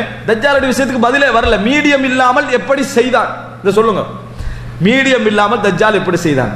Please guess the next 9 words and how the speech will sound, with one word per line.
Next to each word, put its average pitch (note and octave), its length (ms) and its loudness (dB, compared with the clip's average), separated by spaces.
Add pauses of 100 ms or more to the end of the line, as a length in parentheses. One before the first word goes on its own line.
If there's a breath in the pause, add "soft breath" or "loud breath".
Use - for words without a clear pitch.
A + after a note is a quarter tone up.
(220 loud breath)
அதுல E3 280 0
கடைசி, F#3+ 420 0
அதுக்கு G3 200 2
ஒரு F#3+ 80 2
ப-, G3 120 2
உருப்படியான F#3+ 560 4
எந்த F3 160 0
பதிலும் E3+ 280 2
வரவில்லை. G3+ 440 2